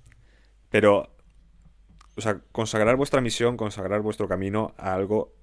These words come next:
más grande que vosotros, algo que perdure cuando vosotros no estéis y que otros puedan seguir ese camino. Sean tus hijos, tus amigos, tu familia. Pero no podrás, no creo que se pueda alcanzar la felicidad si únicamente buscas el placer personal.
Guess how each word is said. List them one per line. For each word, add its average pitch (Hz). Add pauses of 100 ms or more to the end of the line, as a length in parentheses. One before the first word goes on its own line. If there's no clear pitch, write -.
(100)
más 101
grande 98
que 95
vosotros, 98
algo 110
que 117
perdure 104
cuando 95
vosotros 98
no 92
estéis 95 (280)
y 110
que 107
otros 110
puedan 95
seguir 87
ese -
camino. 82 (520)
Sean - (160)
tus -
hijos, 110
tus -
amigos, 98 (540)
tu -
familia. 101 (1160)
Pero 98 (640)
no 123
podrás, 107 (300)
no 113
creo 113
que -
se -
pueda 104
alcanzar 92
la 92
felicidad 92
si 98
únicamente 95
buscas 98
el 85
placer -
personal. -